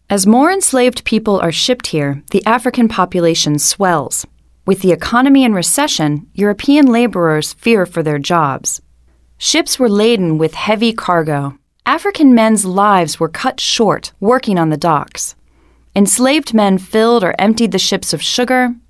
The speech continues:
rum, tobacco, and other cargo, goods made by other enslaved people throughout the Americas. Even though the men were hired out, slaveholders pocketed the wages. All day the men loaded and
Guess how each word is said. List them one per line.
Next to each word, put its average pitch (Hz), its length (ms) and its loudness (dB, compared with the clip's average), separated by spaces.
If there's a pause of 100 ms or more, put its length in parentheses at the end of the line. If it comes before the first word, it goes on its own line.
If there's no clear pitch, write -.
rum, 220 500 2
tobacco, 220 760 0
and 170 240 -4
other 202 240 2
cargo, 170 560 -2 (320)
goods 247 380 0
made 185 220 0
by 165 260 0
other 247 300 2
enslaved 160 520 0
people 165 320 -2
throughout 151 400 -2
the 156 100 -2
Americas. 175 720 -2 (600)
Even 277 240 4
though 294 140 4
the 247 80 2
men 214 240 4
were 196 100 0
hired 175 460 0
out, 233 360 0 (240)
slaveholders 208 680 0
pocketed 190 460 -2
the 151 100 -2
wages. 196 600 -2 (680)
All 247 280 2
day 196 320 2
the 170 140 -2
men 160 280 2
loaded 214 460 2
and 175 160 0